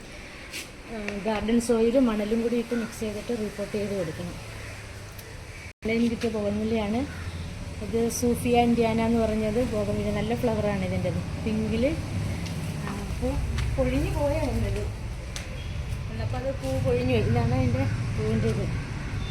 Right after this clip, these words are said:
നല്ല, നല്ല ഭംഗിയുള്ള പൂവാണ് ഇത്. കുറച്ചുണ്ടാകും, പക്ഷേ പൂ, ചെടി ഭയങ്കര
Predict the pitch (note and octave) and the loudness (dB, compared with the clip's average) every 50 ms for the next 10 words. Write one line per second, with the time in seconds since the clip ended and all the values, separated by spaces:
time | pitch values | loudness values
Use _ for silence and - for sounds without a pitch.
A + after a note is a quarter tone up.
0 | - - - - - - - - A3+ A3+ A3+ A#3+ B3 B3+ B3 - - - - - | -4 -4 -6 -6 -6 -6 -4 -2 -2 0 0 0 0 0 -2 -2 -4 -4 -4 -4
1 | G#3+ A3 A#3 C4 A#3 B3 A#3 A3+ A#3+ B3+ B3 A#3+ A#3 A#3 A3 G#3+ G#3 G3+ G3+ F#3+ | -4 -2 -2 0 0 2 2 4 4 4 4 4 2 2 2 0 0 0 -2 -2
2 | F3+ F3+ F3 E3+ - - - - - - - - - - - - - - - - | -2 -2 -4 -4 -4 -4 -4 -4 -6 -6 -4 -4 -4 -4 -4 -4 -4 -6 -6 -6
3 | - - - - - - - - A3 A3 A3+ A#3 - - D#4 C#4 B3+ B3 B3+ A#3+ | -6 -6 -6 -6 -4 -4 -4 -4 -4 -2 -2 -2 -2 -2 -2 0 0 0 0 0
4 | A3+ A3 A3+ B3+ C4+ C4+ C4+ - B3 A#3 A#3 A#3 A3+ - - - - C#4 C#4+ C#4+ | 0 -2 -2 -2 -2 -2 -4 -4 -2 -2 -2 -2 -2 -2 -4 -2 -2 -2 -2 -2
5 | D#4+ F4 E4+ E4 E4 F4+ | -2 -2 -2 0 0 0